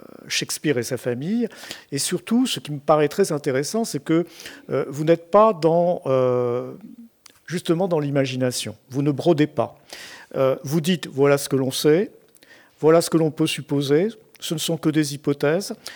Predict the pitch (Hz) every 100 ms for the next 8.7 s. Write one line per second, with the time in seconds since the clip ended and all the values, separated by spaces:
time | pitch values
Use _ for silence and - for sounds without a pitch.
0 | - - 147 - 208 - 208 156 160 -
1 | 175 220 170 190 214 - 147 185 202 180
2 | 226 170 - 113 - - - _ _ 139
3 | 147 127 113 - - 135 - - 143 -
4 | _ - 240 208 170 139 233 247 240 165
5 | - 143 135 170 254 - - - - _
6 | - 127 123 - - 120 139 - 190 180
7 | 175 180 165 131 120 123 - 135 - 131
8 | 143 123 123 151 208 247